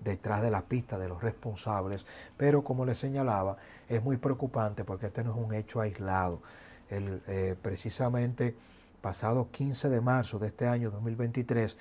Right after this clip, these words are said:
eh, también, eh, fue asesinado,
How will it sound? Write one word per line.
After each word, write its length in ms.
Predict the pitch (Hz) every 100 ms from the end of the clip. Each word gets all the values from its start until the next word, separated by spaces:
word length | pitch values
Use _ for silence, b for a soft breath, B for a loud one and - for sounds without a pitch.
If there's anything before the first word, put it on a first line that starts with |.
| B B B B
eh, 260 | 101 98 95
también, 680 | 117 104 107 120 123 120 113 - - -
eh, 180 | 101 98
fue 240 | - 117 117
asesinado, 800 | 101 110 - 110 117 123 107